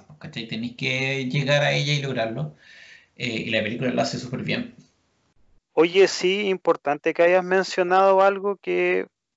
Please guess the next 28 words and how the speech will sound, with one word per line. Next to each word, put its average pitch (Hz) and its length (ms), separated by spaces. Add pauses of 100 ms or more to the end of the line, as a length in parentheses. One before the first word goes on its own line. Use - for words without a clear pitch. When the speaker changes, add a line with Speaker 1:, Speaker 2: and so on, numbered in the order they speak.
Speaker 2:
lo 147 200
habíamos 165 760
dejado 160 340
un 165 100
poquito 156 360
en 170 100
el 170 140
tintero, 175 680 (100)
pero 175 400
claro, 180 340
la 143 200
película 156 460
está 165 440
basada 160 400
en 160 100
un 165 200
relato 147 300
corto. 160 380 (1040)
Y 208 600
yo 175 160
siento 180 400
que 165 160
pese 175 380
a 170 40
que, 175 440 (240)
ya, 147 340
el 147 160
argumento 147 1120